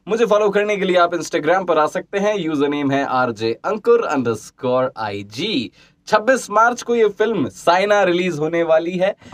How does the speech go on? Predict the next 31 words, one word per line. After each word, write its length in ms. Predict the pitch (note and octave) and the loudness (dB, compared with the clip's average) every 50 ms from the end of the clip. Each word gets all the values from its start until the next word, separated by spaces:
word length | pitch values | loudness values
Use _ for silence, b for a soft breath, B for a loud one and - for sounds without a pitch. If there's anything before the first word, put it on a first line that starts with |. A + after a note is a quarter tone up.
| B B - | B B -6
लेकिन 340 | C#3+ E3+ F#3 F#3 F3 F3+ F3+ | -4 -2 0 0 0 0 0
अभी 200 | F3 E3 D#3+ D#3 | 0 0 -2 -2
ट्रेलर 340 | D3+ - F3+ G3+ G3+ F#3+ E3 | -2 -2 -2 0 2 2 2
सामने 380 | - - C#3+ C#3+ C3+ C3 B2+ | 2 2 2 2 2 0 0
आया 240 | B2 B2 C3 C#3+ C#3 | 2 2 2 2 2
है। 240 | C3 C#3+ D3 D#3 D#3 | 0 0 0 -2 -2
परिणीति 520 | D3+ - A#2+ B2 B2 B2+ B2 A2+ A#2 A#2 | -2 -2 -4 -2 -2 -4 -4 -6 -6 -8
चोपड़ा 480 | G2+ - - D#3 E3 E3+ - E3+ E3+ D#3+ | -8 -8 -8 -8 -6 -4 0 2 2 2
यहाँ 260 | D3+ C3+ B2 B2 A#2 | 2 2 0 0 -2
पर 180 | - A2+ A#2 A2+ | -2 -4 -4 -6
साइना 400 | - - - B2+ A#2+ A#2 A#2 A2+ | -4 -4 -2 -2 -2 -2 -2 -4
नेहवाल 400 | A2 G#2 G2+ G2 G2+ A2 G#2+ G#2+ | -4 -6 -6 -6 -6 -6 -4 -4
का 120 | A2 G2+ | -6 -6
किरदार 560 | F#2+ - - G#2+ G2+ G2 G#2+ A2+ B2 B2 A2+ | -6 -8 -10 -10 -6 -4 -2 -2 -2 -2 -4
निभाते 380 | G#2 G#2 F#2+ G2 G2+ G2 - G#2+ | -6 -10 -10 -10 -10 -10 -10 -10
हुए 240 | G2+ G#2 G2+ F#2+ F#2+ | -8 -8 -8 -8 -10
नजर 280 | F#2+ F#2+ F#2 G2+ F#2+ | -12 -14 -12 -10 -8
आएंगी 380 | F#2+ A2 C3+ D#3+ E3 E3+ F3 F3+ B B B B B B | -6 -6 -6 -6 -6 -8 -10 -12 B B B B B B
और 140 | F3+ G3+ G3+ | 0 2 2
ट्रेलर 400 | F#3+ - G3+ G#3+ A#3 B3+ C4+ B3+ | 0 0 2 2 4 6 6 4
जिस 220 | A3 G#3 G#3 G3 - | 4 2 0 0 0
तरीके 300 | G#3 G3 G3+ G3 G3+ G3 | 0 0 2 2 2 0
से 160 | - G3 F3+ | 0 0 -2
शुरू 340 | - - F#3 F3+ F#3 F#3 D#3+ | -2 -2 -2 0 0 0 2
होता 380 | D3 D3+ D#3 - F3 E3 D#3 | 2 2 2 2 2 2 2
है 280 | C#3+ C#3 D3 D#3 D#3+ D#3 | 2 4 4 4 4 4
और 120 | D3+ C#3 | 2 2
जैसे 320 | B2 C#3 C#3 C#3 - D3 C3 | 2 -2 -2 0 -2 -2 -2
खत्म 300 | - C3 A#2+ - C3+ B2 | -2 -4 -4 -4 -4 -4
होता 320 | A#2 A#2+ A#2 - C#3 B2+ | -4 -6 -4 -2 -2 -2
है, 300 | A#2 G#2+ G#2+ A2+ B2+ | 0 -2 -2 -2 -4